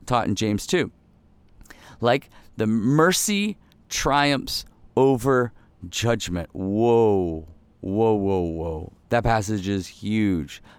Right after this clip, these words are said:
The mercy of God, full of mercy. His wisdom is full of mercy.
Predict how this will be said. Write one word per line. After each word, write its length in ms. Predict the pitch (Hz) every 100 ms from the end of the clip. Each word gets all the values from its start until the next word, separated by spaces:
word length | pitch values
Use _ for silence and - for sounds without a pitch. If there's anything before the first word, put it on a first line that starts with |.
| -
The 220 | 90 107
mercy 880 | 98 101 113 139 131 - 117 110 107 - - - _ -
of 280 | 107 92 95
God, 400 | 104 95 82 87 - - _
full 580 | - - 120 123 135 -
of 160 | 104
mercy. 340 | 107 110 101 95
His 220 | 107 98
wisdom 440 | 113 113 110 98 -
is 280 | 95 95 - -
full 640 | - - 117 127 135 131
of 120 | 95
mercy. 600 | 101 101 95 - 78 80